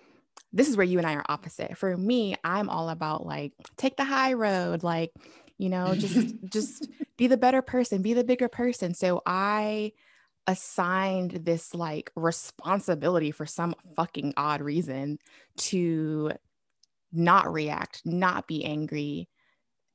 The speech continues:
Speaker 1: and just hurry up and get past it and, like, move on with my life, right? Like, which I think looking back really kinda effed me over because, like you said, like, it comes back later and it resurfaced later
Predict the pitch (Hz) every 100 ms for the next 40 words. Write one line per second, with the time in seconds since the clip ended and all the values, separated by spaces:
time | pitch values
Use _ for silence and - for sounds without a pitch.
0 | _ 185 180 175 170 170 - - - 196
1 | 180 165 165 160 - - - 156 160 -
2 | - 151 151 160 156 156 143 - - -
3 | _ 165 165 156 151 147 143 143 143 -
4 | - 160 - 143 143 151 151 143 143 -
5 | _ - _ _ _ _ 175 175 185 -
6 | - 175 - 165 170 - - 160 160 151
7 | 147 160 - _ 156 165 _ 160 190 170
8 | 156 147 160 - 147 131 160 165 - 156
9 | 151 - 165 - 170 151 147 143 - _
10 | _ 165 - 175 165 143 160 196 - 160
11 | - - - 156 156 170 180 - 190 -
12 | 170 156 156 151 151 147